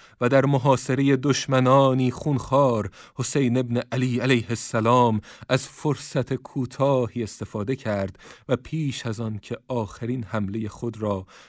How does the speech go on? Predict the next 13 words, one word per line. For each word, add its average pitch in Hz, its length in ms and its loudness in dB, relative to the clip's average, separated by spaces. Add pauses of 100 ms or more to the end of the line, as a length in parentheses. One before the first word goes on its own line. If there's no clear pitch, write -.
(120)
به 131 80 -2
سپاهیان 117 1000 0
جبهه 107 500 -6
دشمن 104 540 -4 (340)
آغاز 107 500 -2
کند، 101 420 -6 (320)
از 107 240 -4
میدان 101 580 -2
کارزار 101 760 -4
به 98 120 -12
خیمه‌های 101 680 -6
خود 143 240 -8
آمد 90 380 -6